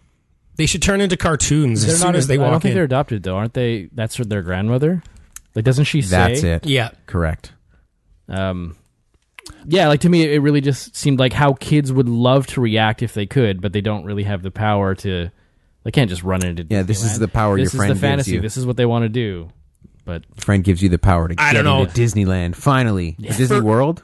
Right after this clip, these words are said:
Speaker 3: Which one is it?
Speaker 2: Disney World.
Speaker 1: For me, it felt a little bit like Escape from Tomorrow, maybe because that's 'cause I just watched it a couple of months ago, and that's the movie that was filmed illegally at Disney World with
Speaker 3: Right,
Speaker 1: D S L Rs
Speaker 3: right.
Speaker 1: and stuff. So I, I, I took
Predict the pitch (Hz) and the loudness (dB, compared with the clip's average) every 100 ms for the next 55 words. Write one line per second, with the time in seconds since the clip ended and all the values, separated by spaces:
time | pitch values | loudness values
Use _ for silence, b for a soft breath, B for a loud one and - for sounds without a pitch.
0 | - 127 - 123 98 85 139 127 107 98 | -10 -6 0 0 0 -2 -2 -2 -2 -4
1 | 95 151 - 202 202 226 226 190 160 143 | -8 -10 -2 0 0 2 2 2 0 0
2 | 180 170 - 147 151 175 160 170 147 139 | 0 0 0 0 2 2 2 0 0 0
3 | - - 147 139 135 139 143 156 143 156 | 0 0 0 0 -2 0 0 2 2 2
4 | 143 151 143 143 139 - 147 131 123 117 | 0 0 2 2 0 0 0 2 0 -4
5 | _ - 139 - 123 131 - 139 131 135 | _ 0 0 0 -2 -2 0 0 0 0
6 | 117 110 123 139 151 156 139 127 127 - | 2 2 0 0 0 2 2 2 0 2
7 | 131 123 117 135 120 - - 143 120 117 | 2 2 2 0 -2 -4 -4 0 2 0
8 | 117 - 127 104 117 147 175 175 175 147 | -2 -2 -2 0 -2 0 0 2 0 0
9 | 156 147 165 151 165 160 156 143 120 135 | -4 -2 -2 0 0 0 0 0 0 0
10 | 151 - - b b b b b 143 151 | 0 -6 -16 b b b b b 0 2
11 | 143 131 143 185 185 190 190 - 160 B | 2 2 2 2 2 2 2 2 -2 B
12 | B B 151 160 - 135 117 _ _ _ | B B 0 2 2 0 0 _ _ _
13 | _ 143 156 185 - 180 - - | _ 0 2 2 2 0 -2 -10